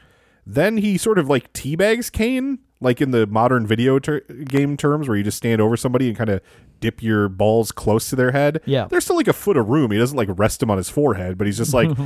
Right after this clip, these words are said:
Speaker 2: Right.
Speaker 1: "My balls are closer to your face than they were before."
Speaker 2: <laughs> What are you gonna do about it?
Speaker 1: <laughs>
Speaker 2: Nothing. You're gonna
Speaker 1: No.
Speaker 2: do nothing.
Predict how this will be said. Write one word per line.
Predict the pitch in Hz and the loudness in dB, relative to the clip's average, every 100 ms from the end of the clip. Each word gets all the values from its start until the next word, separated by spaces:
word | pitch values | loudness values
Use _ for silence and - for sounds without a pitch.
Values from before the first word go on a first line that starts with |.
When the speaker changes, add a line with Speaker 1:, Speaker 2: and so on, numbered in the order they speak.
| 131 | -4
Speaker 2:
Right. | 131 104 | -4 -4
Speaker 1:
"My | 101 107 | 0 0
balls | 104 165 190 | 2 0 2
are | 131 | 2
closer | 120 123 - | 2 0 2
to | |
your | 139 151 | 0 2
face | 220 226 - | 2 0 -2
than | 156 | 0
they | 135 | 2
were | 117 | 2
before." | 113 107 107 101 104 - | 2 0 2 2 0 0
Speaker 2:
<laughs> | |
What | 208 - | -2 0
are | |
you | 180 | 0
gonna | 202 196 | 0 0
do | 240 | -2
about | 214 135 120 | -2 0 0
it? | 120 160 - - - - - | -2 -2 -4 -10 -20 -20 -20
Speaker 1:
<laughs> | - _ _ 262 | -20 _ _ -4
Speaker 2:
Nothing. | 202 190 196 180 147 110 107 104 _ - | 0 0 2 0 0 -4 -8 -10 _ -8
You're | |
gonna | 160 180 | -2 0
Speaker 1:
No. | |
Speaker 2:
do | 170 175 | 2 2
nothing. | 156 156 151 104 - 101 | 0 0 -2 -4 -16 -20